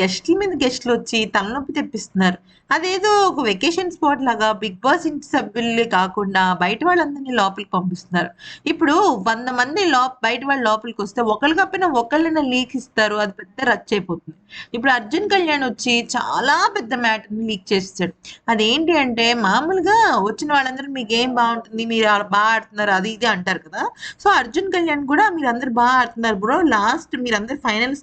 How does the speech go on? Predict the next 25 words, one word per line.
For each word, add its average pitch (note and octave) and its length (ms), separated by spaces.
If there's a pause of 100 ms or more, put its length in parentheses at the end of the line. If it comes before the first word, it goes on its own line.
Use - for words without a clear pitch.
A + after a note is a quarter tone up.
కదా, G#3 140
వచ్చారు G#3 400
కదా, A#3 340 (320)
లాస్ట్ A#3+ 420
డే F4 60
మీకు E4+ 200
సూట్ C#4+ 320
కేసులు D4 260
ఆఫర్ A3 360
చేస్తారు, G3+ 380
మీరు C4+ 280 (140)
జాగ్రత్తగా G#3 840
ఆలోచించి B3 880
స్మార్ట్ A3+ 540
మూవ్ B3 140
తీసుకోండి, A3 760 (300)
ఆ, G#3+ 320 (260)
మీకంటూ A#3+ 540
ఒక D4 180
అనాలిసిస్ C4 500
ఉంటది A3+ 280
కదా," G#3+ 180
అంటూ G#3 260
నిఖిల్ D4 420
కేస్, B3+ 280